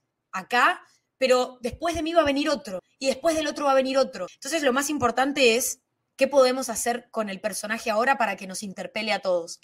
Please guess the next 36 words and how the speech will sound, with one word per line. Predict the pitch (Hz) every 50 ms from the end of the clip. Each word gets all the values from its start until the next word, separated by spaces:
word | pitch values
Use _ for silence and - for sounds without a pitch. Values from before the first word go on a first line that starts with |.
| - - _
Y | - 240
creo | 339 381
que | 330 320
ya | - - 302 302
de | 311 233
por | 247 240 214
sí | - - 277
empezar | 262 247 233 220 - - 285 311
con | 294 262 240
ese | 247 247 247 233
tipo | - 226 - 247
de | 220 -
postura | 185 165 - _ - 226 247 285 311 254 190 - - _ _ _ _ _ _
es, | - 214 220 226 - - - - _ _ _ _ _ _ _ -
nada, | 214 202 185 175 170 _ _ _
alucinante | - 214 220 226 220 - 247 240 269 294 294 320 302
porque | - - 233 196 - 214 208 - - _ _ _ _ _ _
es | _ 220 226 233 - - - _ _ _ _ -
poco | 269 262 311
frecuente | 240 - 311 302 403 403 294 226 202 165 - _ _
en | - 202 196
los | 196 190 -
actores | 196 190 - 226 226 226 220 -
que | - - 226 220 233 247 240 - - - - _
la | - 220 214 214
pegan | - 294 302 294 285 277 277 285 277 -
y | 208 -
que | -
empiezan | 202 190 220 226 226 - 254 240 226
a | 214 214
tener | - 208 202 220 220
muchísimo | 220 202 - 208 - 220 208 220
éxito | 254 - - - - 262 - 262 254 254 247 247
y | 254 233
que | - 196
empiezan, | 180 208 247 240 254 254